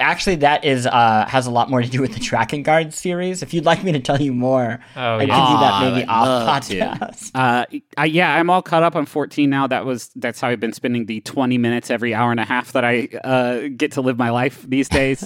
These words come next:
Speaker 3: I live my life twenty minutes at a time. Uh, and I also just got, uh, my fucking Minecraft server because they just updated it. I got that one back going. So, uh, I'll hit you boys up with the links. You can get some, have some fun time building some, you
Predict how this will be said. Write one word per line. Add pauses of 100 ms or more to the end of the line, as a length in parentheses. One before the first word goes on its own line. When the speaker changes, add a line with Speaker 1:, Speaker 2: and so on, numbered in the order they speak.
(100)
Speaker 3:
I
live
my
life
twenty
minutes
at
a
time. (640)
Uh,
and
I
also
just
got, (420)
uh, (220)
my (100)
fucking
Minecraft
server
because
they
just
updated
it.
I
got
that
one
back
going. (200)
So,
uh,
I'll
hit
you
boys
up
with
the
links.
You
can
get
some, (220)
have
some
fun
time
building
some,
you